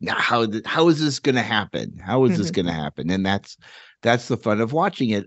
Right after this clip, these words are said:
Speaker 1: unfold to that point. And then, of course, in the future, everything is much better for them.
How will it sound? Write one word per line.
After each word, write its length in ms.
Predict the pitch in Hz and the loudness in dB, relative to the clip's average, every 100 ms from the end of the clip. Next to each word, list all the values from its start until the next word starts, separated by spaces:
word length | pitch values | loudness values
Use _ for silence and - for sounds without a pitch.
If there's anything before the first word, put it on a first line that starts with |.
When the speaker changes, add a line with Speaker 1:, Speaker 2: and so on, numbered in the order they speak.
| - | 0
Speaker 1:
unfold 800 | 113 120 - 165 147 95 90 87 | 2 2 0 2 2 2 -2 -2
to 100 | 110 | 2
that 260 | 101 98 - | 4 2 2
point. 480 | 120 98 82 - - _ _ _ _ | 0 2 0 -6 -18 _ _ _ _
And 200 | 110 110 | 0 2
then, 100 | 107 104 | 4 0
of 80 | 92 | -2
course, 340 | 98 92 - | -2 -2 -4
in 160 | 80 85 | -6 -4
the 80 | 87 | -4
future, 500 | 98 92 - 90 - | -2 -2 0 -2 -2
everything 440 | 78 76 - 82 | -6 -6 -4 -2
is 160 | 90 - | -2 0
much 240 | 120 - - | -2 0 4
better 380 | 294 285 69 - | 4 6 2 2
for 100 | 85 | 2
them. 400 | 65 50 50 | 2 -2 -4